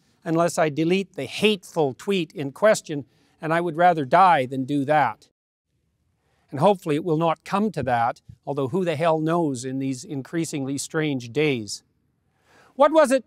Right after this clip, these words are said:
that I said that caused such a fuss? And that fuss is just beginning. And even more importantly and complexly, what exactly was it that I said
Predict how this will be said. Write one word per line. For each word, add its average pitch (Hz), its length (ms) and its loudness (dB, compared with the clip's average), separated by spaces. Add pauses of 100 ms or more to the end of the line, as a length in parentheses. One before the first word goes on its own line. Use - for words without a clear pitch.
that 202 200 2
I 202 100 2
said 202 480 2 (760)
that 175 260 -2
caused 202 440 4
such - 300 -4
a 175 60 -6
fuss? - 600 0 (1300)
And 139 120 -6
that 151 160 2
fuss - 360 2
is 123 140 -10
just 156 340 -4
beginning. 127 500 -4 (1300)
And 208 140 -2
even 226 200 0
more 240 200 2
importantly 156 680 -2
and 135 240 -6 (520)
complexly, 151 720 -2 (260)
what 208 140 4
exactly 220 420 4
was 196 220 2
it 190 100 -8
that 180 140 0
I 165 80 2
said 170 460 0